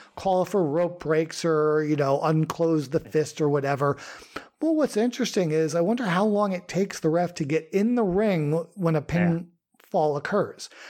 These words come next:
Speaker 1: And what if he's on the wrong side of the ring? Are we wasting a valuable two seconds with,
Speaker 2: Yeah,
Speaker 1: you
Speaker 2: but
Speaker 1: know,
Speaker 2: he
Speaker 1: the
Speaker 2: could
Speaker 1: referee? And, and heaven forbid it was Bronko Lubitsch.
Speaker 2: I was gonna say Bronko Lubitsch.
Speaker 1: <laughs>
Speaker 2: Like, you
Speaker 1: Would
Speaker 2: know.
Speaker 1: it take him seventeen seconds to get in the ring?
Speaker 2: <laughs> You go to a T V break and come back and he's barely in the ring.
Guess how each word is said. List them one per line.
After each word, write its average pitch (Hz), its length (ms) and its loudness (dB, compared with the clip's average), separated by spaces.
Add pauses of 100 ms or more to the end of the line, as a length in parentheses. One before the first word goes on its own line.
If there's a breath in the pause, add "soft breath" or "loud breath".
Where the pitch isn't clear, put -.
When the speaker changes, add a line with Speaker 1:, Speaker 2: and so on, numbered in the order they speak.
Speaker 1:
And 170 100 0
what 196 120 2
if 196 60 0
he's 190 140 2
on 196 80 2
the 185 80 0
wrong 185 260 2
side 202 200 0
of 175 80 4
the 160 60 4
ring? 165 220 0
Are 127 80 -6
we 180 340 2
wasting 190 480 0
a 165 60 2
valuable 175 460 0
two 220 300 0
seconds 233 640 0 (380 loud breath)
with, 180 280 0
Speaker 2:
Yeah, - 40 -8
Speaker 1:
you 190 80 2
Speaker 2:
but 175 80 2
Speaker 1:
know, 156 60 2
Speaker 2:
he - 40 0
Speaker 1:
the - 60 4
Speaker 2:
could 160 60 2
Speaker 1:
referee? 196 480 0
And, 180 220 -4
and 175 380 -4
heaven 196 300 0
forbid 185 280 0
it 208 40 2
was 170 120 0
Bronko 185 480 0
Lubitsch. 170 400 -2 (160)
Speaker 2:
I 143 140 2
was 135 240 2
gonna 139 160 0
say 143 160 0
Bronko 127 340 -2
Lubitsch. 117 400 0 (120)
Speaker 1:
<laughs> - 160 -4 (180)
Speaker 2:
Like, 127 140 -6 (100)
you 123 100 -4
Speaker 1:
Would 226 60 0
Speaker 2:
know. 214 60 2
Speaker 1:
it 180 60 -2
take 214 160 -2
him 190 120 0
seventeen 226 580 0
seconds 233 460 -2
to 208 80 0
get 214 160 0
in 302 100 0
the 262 80 0
ring? 143 440 -2 (100)
Speaker 2:
<laughs> - 880 -6
You 151 80 -6
go 160 80 2
to 156 60 6
a 151 60 4
T 151 200 0
V 175 160 2
break 107 320 0
and 104 100 -6
come 123 120 0
back 127 260 2
and 113 80 -8
he's 104 220 -8
barely 123 420 0
in 120 140 0
the 113 60 -6
ring. 117 200 -2